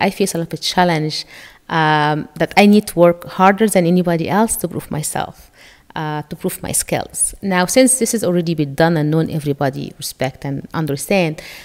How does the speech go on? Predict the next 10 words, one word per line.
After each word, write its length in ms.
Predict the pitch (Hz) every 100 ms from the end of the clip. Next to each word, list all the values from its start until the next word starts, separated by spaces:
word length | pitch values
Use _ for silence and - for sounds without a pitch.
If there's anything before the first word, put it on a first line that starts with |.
| - -
uh, 180 | 170 160
but 240 | 196 202
it 240 | - 247
is 300 | 311 320 -
hard 640 | - - - 196 156 135 135 -
for 340 | - - 180 170
female 720 | - - 202 208 151 - - - - - _
in 220 | 175 160
engineering 480 | - 165 151 143 147
field 500 | - 220 214 202